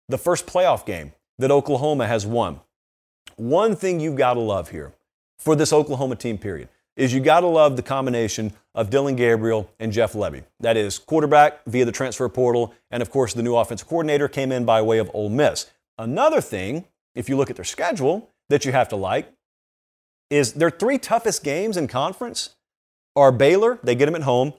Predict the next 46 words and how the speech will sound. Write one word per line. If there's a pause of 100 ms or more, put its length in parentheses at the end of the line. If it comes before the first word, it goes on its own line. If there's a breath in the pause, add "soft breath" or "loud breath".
(180)
Texas
is
a
neutral
site
game,
obviously,
and
Oklahoma
State's
at
home.
So (200 loud breath)
they
don't
face
any
of
their
three
toughest
opponents (280)
in
a
true
road
setting. (420)
Now, (180)
having
said
that,
they
do
go
to
Nebraska,
they
go
to
Iowa
State,
they
go
to
West
Virginia,